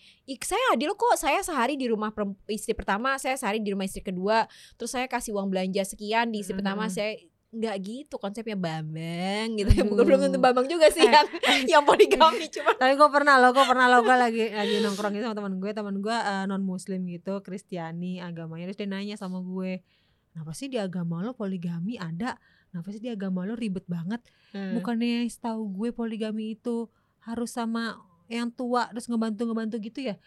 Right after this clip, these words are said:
Speaker 2: Terus gue kayak stuck gitu, gue mesti jawab gimana ya?
Speaker 1: <laughs>
Speaker 2: Gimana ya? Saya muslim tapi Islam saya juga nggak bagus-bagus banget, tapi saya tahu itu salah.
Speaker 1: Iya, iya,
Speaker 2: Terus
Speaker 1: iya.
Speaker 2: jawabnya bingung dong gue ke
Speaker 1: Heeh.
Speaker 2: temen gue ini. Terus gue bilang,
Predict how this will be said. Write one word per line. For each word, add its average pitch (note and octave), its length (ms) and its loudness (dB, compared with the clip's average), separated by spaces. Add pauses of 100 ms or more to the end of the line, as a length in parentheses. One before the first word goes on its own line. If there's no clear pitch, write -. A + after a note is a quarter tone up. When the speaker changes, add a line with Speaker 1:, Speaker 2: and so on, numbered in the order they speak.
(160)
Speaker 2:
Terus - 140 -20
gue C#4+ 120 -6
kayak B3 160 -6
stuck - 200 -16
gitu, A#3 180 -14
gue C4 100 -16
mesti A#3 200 -10
jawab G#3+ 200 0
gimana A#3+ 320 -2
ya? F#4+ 220 2
Speaker 1:
<laughs> G4 80 -6 (520)
Speaker 2:
Gimana A3 340 0
ya? C4 100 6 (260)
Saya F#4 260 4 (160)
muslim F#4 320 2
tapi F#4 240 6 (240)
Islam E4 280 4
saya A4+ 220 4
juga D#4+ 200 12
nggak C4+ 180 6
bagus-bagus B3 640 8
banget, A3+ 340 2
tapi F#4 200 4
saya G#4+ 220 4
tahu F#4 240 8
itu G#4+ 160 2
salah. G#3+ 800 4
Speaker 1:
Iya, F3+ 300 -6
iya, D#3+ 240 -8
Speaker 2:
Terus G#4 120 4
Speaker 1:
iya. - 80 0
Speaker 2:
jawabnya F#4 280 8
bingung G#4+ 360 10
dong F4 200 8 (100)
gue D4 260 10
ke - 40 0
Speaker 1:
Heeh. - 100 -4
Speaker 2:
temen D4 340 0
gue B3+ 240 4
ini. D4+ 140 2 (240)
Terus - 160 -16
gue C4 100 -8
bilang, D4+ 140 -6